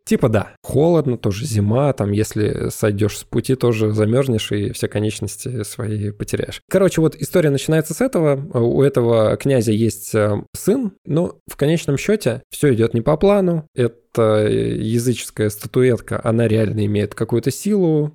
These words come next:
Нападают на город, э, вот эти язычники, чтобы вернуть обратно себе эту статуэтку, этот их символ. Князь умирает, и маленький ребёнок спасается, то есть его не убивают.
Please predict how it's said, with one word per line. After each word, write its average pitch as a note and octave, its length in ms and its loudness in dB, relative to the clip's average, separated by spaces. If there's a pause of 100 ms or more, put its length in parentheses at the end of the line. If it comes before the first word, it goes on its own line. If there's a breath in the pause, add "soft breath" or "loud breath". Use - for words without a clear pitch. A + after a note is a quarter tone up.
(120)
Нападают A2 640 2
на G#2+ 560 -2 (360)
город, C#3 480 2
э, G#2+ 180 2
вот G#2 180 -2
эти G#2+ 180 -2
язычники, C3+ 680 0
чтобы A#2+ 720 0 (100)
вернуть A2 540 0
обратно A2+ 460 0
себе A2 480 0
эту G#2+ 920 -2
статуэтку, C#3 500 -2
этот A2 300 0
их A2 100 -4
символ. E3 680 0
Князь B2 300 0
умирает, D#3+ 500 2
и A2+ 680 0
маленький G#2+ 720 -2
ребёнок B2 420 0
спасается, - 480 -4
то - 60 -8
есть - 220 -8
его A#2 280 2
не G#2+ 160 0
убивают. G#2 520 -4